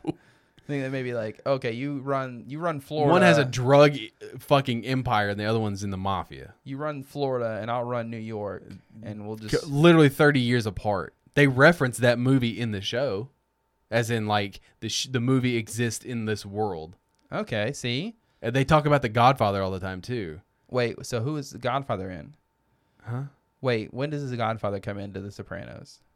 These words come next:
Speaker 2: He doesn't. It's not related.
Speaker 1: <sighs>
Speaker 2: It's
Speaker 1: There's
Speaker 2: not
Speaker 1: so many shows about the mafia.
Speaker 2: <laughs> The Sopranos is based off real life.
Speaker 1: So is The Sopranos the one where the horse head is found in the bed?
Speaker 2: No, that's Godfather.
Speaker 1: Okay.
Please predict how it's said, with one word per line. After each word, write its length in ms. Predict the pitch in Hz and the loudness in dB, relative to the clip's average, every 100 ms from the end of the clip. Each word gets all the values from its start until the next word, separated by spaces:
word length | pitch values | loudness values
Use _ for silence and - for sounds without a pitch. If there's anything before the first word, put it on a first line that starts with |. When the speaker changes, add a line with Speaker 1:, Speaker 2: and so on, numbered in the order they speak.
| _ | _
Speaker 2:
He 120 | 123 | -14
doesn't. 520 | 113 123 135 98 60 - _ - | -6 -2 -2 -4 -14 -20 _ -20
It's 140 | - | -8
not 160 | 123 113 | -6 -6
related. 560 | 113 120 135 98 82 - _ _ | -4 -2 -2 -4 -8 -14 _ _
Speaker 1:
<sighs> 100 | - - - - - _ _ - - | -20 -20 -20 -20 -20 _ _ -20 -16
Speaker 2:
It's 140 | 113 | -8
Speaker 1:
There's 20 | 127 120 | -6 -4
Speaker 2:
not 40 | |
Speaker 1:
so 220 | 151 160 | -4 -4
many 540 | 160 127 110 107 98 - | -4 -6 -8 -12 -16 -16
shows 540 | - 143 139 120 101 | -4 0 0 0 -6
about 240 | 107 110 110 | -6 -8 -8
the 80 | 110 | -6
mafia. 720 | 135 151 139 110 104 95 - _ | -2 -2 -4 -8 -8 -8 -12 _
Speaker 2:
<laughs> 240 | - - 127 - - - - - - _ _ | -20 -18 -12 -10 -10 -16 -16 -16 -16 _ _
The 60 | 123 | -6
Sopranos 540 | 131 160 190 202 170 | -4 2 6 6 4
is 120 | 151 | 2
based 260 | 139 143 139 | 2 2 4
off 160 | 117 113 | 0 -2
real 380 | 113 127 135 120 | -2 4 4 4
life. 300 | 120 117 110 | 4 2 0
Speaker 1:
So 120 | 165 | -4
is 120 | 156 | -6
The 80 | 160 | -10
Sopranos 420 | - 190 208 190 | -6 -6 -4 -6
the 100 | 165 | -8
one 200 | 151 156 | -10 -8
where 100 | 143 | -6
the 80 | 117 | -6
horse 300 | - 143 123 | -4 -4 -2
head 160 | 127 | -2
is 100 | 113 | -4
found 200 | - 117 | -4 -6
in 40 | 110 | -6
the 60 | |
bed? 360 | 98 95 87 113 - - - | -6 -6 -6 -10 -20 -20 -14
Speaker 2:
No, 160 | 104 90 | -10 -8
that's 180 | 92 | -8
Godfather. 540 | - 104 98 90 82 - - | -6 -6 -4 -8 -10 -12 -8
Speaker 1:
Okay. 420 | 123 104 - - | -8 -8 -12 -16